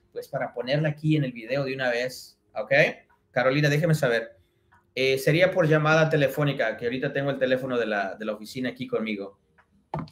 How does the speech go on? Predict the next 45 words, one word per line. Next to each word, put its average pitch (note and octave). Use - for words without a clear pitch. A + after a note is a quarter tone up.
So, D#3
great. G3+
Déjame F#3
saber, F3+
Carolina. E3+
Si -
es G3+
que A3+
sí, A3
Carolina, G#3
si G#3
nos F3
quieres F#3+
compartir F3
la, E3+
la, C#3
la, C3
por C#3+
lo C#3+
menos E3
por C3
voz, G3+
sería F3
al C#3
número F3
do-, D3+
nueve E3
siete D#3
tres, F#3
dos D#3+
cuatro D3
seis, F#3+
uno D3
seis D#3+
seis D#3
uno. C#3
Me C3
imagino D3
que D#3
tú D3+
tienes D3
ese D3
número D3+
de D#3
teléfono D#3